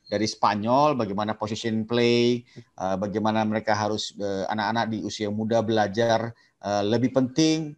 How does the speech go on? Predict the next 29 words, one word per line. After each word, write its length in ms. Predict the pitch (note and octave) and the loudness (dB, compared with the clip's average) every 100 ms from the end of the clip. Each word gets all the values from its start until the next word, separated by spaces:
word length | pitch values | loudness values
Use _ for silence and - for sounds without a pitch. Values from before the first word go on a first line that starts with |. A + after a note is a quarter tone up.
| - | -6
eh, 320 | G#2+ G#2+ G#2 - | -2 0 -2 0
posisi 800 | C#3 - D#3 - D#3 F#3+ A3 D#3 | 0 2 2 2 2 2 0 0
dibanding 720 | C3 B2 A#2 C#3 C#3+ C#3 B2 | 2 4 2 0 0 0 2
dengan, 400 | A#2+ A#2+ C#3+ D3 - - - G#2+ | 2 4 2 2 -6 -18 -6 -2
eh, 80 | A2 | 0
dia 240 | A2 C3 C3+ | 2 4 4
menghabiskan 880 | C3+ B2 A2 A#2 G#2+ A#2+ - C3+ B2+ | 2 0 0 0 0 -2 0 2 4
waktu 400 | B2 - C3+ A#2+ | 2 0 -4 -2
untuk 160 | B2+ | 0
berlari-lari 720 | B2 A2+ A#2+ A#2 A#2+ A2+ A2 | 0 2 2 2 2 2 2
lebih 160 | A#2+ G#2+ | 0 0
banyak, 400 | G#2 G#2 C#3 C#3 | 0 0 -2 -2
tapi 320 | A#2+ C3+ B2+ - _ - | -4 -2 -4 -6 _ 2
mengerti 560 | C#3+ D#3 D3 - A3 | 4 4 2 0 0
soal 400 | - C3+ A#2+ - | 4 4 4 2
posisi 560 | B2+ B2 - A#2+ D#3+ C#3+ | -2 0 0 0 0 0
terlebih 320 | A#2+ A#2+ A#2+ | 0 0 2
dahulu. 560 | A2 G#2+ A2+ C#3+ G#3+ - _ - | 0 0 2 2 2 -2 _ 0
Dan 80 | B2+ | 2
saya 240 | C3 E3+ | 4 2
pikir 240 | F#3+ A#3+ A#3+ | 2 2 2
Villanesia 480 | F3 E3+ E3 D#3 | 4 2 2 0
juga 240 | B3 D#3 B2+ | 0 2 2
sudah 160 | B2+ | 2
menjelaskan 480 | B2 B2 A#2+ A#2 A#2 | 2 4 2 0 -2
hal 160 | G#2 A#2 | -2 -2
itu. 240 | D3+ A2+ | -2 -2
Hanya 240 | F#2+ B2+ E3+ | 0 2 2
mungkin 400 | C3+ C3+ F#3+ | 0 2 0